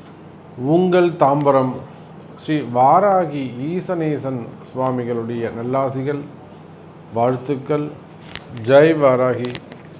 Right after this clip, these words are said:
ஜெய் ஜெய் வாராகி. அன்பு பக்தர்களே, ராகு கேது பெயர்ச்சி. இந்த ராகு கேது பெயர்ச்சியை பொறுத்தவரையில் மற்ற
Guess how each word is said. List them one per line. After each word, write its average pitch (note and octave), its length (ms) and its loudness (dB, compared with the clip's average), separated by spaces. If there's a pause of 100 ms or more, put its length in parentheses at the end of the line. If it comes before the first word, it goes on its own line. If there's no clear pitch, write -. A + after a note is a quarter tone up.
(540)
ஜெய் C#3+ 340 4
ஜெய் C3 300 2
வாராகி. E2+ 420 -10 (680)
அன்பு G3 280 4 (100)
பக்தர்களே, D#3 580 0 (880)
ராகு F#3 420 0
கேது D3 320 0
பெயர்ச்சி. F#2+ 360 -10 (1500)
இந்த F#3 140 6 (200)
ராகு E3+ 500 2
கேது F#3+ 340 2
பெயர்ச்சியை D#3+ 480 0 (100)
பொறுத்தவரையில் C#3+ 680 0 (1500)
மற்ற D#3+ 260 6